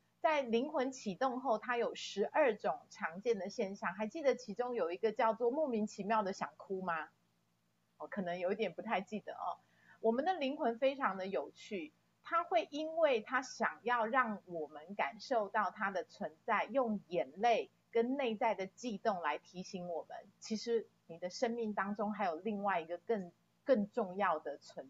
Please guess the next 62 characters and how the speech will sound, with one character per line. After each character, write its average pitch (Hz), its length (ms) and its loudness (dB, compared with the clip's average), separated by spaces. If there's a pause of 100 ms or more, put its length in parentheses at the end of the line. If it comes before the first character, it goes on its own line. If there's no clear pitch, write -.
(120)
在， - 320 -4
就 190 80 -6
是 196 160 -4
我 160 80 -4
们 175 140 -12
内 185 160 -8
在 170 180 0
的 156 120 -8
那 165 100 -14
个 165 100 -4
灵 151 220 -10 (100)
性。 - 240 -10 (460)
那 311 140 2
燕 320 260 2
婷 226 180 -2
是 294 140 -6
那 294 100 -2
个 262 80 2
非 349 260 -4
常 233 300 -2
典 170 300 -4
型， 185 260 -8
搞 170 140 4
不 311 80 2
清 381 200 -2
楚， 277 240 -2
但 285 200 0
是 285 80 -2
眼 202 240 2
泪 254 160 4
就 269 100 4
会 254 120 2
一 - 60 -2
直 220 100 0
掉， - 260 4 (760)
然 233 140 2
后 392 120 2
搞 196 200 6
不 269 80 0
清 381 240 0
楚， 262 280 2 (220)
可 262 140 -2
能 254 160 2
一 359 80 0
点 240 180 4
小 247 220 4
小 226 180 6
的 208 120 0
事 302 180 -4
情， 220 220 -2
她 247 120 2
讲 170 260 0
着 185 120 -6
讲 160 240 0
着 160 100 -6
泪 196 360 2
腺 185 340 2
就 202 160 2
会 190 320 0 (340)
涌 160 280 6
上。 226 300 6
<laughs> - 180 -4